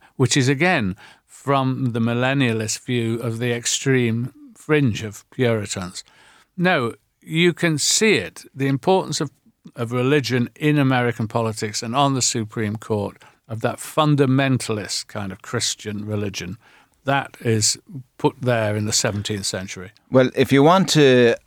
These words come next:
Speaker 2: understand a bit more about how it was put there, if you want to know a bit more about the Civil War years and the Republic, if you want just a good chase story, which is what this is,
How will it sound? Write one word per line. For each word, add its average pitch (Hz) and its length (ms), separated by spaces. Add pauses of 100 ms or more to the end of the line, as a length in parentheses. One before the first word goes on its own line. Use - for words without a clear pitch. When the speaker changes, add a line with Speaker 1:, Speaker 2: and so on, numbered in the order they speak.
Speaker 2:
understand 135 460
a 110 40
bit 120 160
more 123 220
about 98 180
how 135 200
it 131 60
was 139 140
put - 280
there, 143 380
if 98 120
you 110 80
want 113 180
to 110 60
know 110 400
a 104 60
bit 110 200
more 110 420
about 113 640
the 107 180
Civil 110 320
War 147 300
years 147 760
and 98 320
the - 160
Republic, 131 640
if 113 120
you 110 140
want 143 320
just - 240
a 110 60
good 120 320 (200)
chase 107 580
story, 90 420
which 85 160
is 80 100
what 87 160
this 85 180
is, 85 240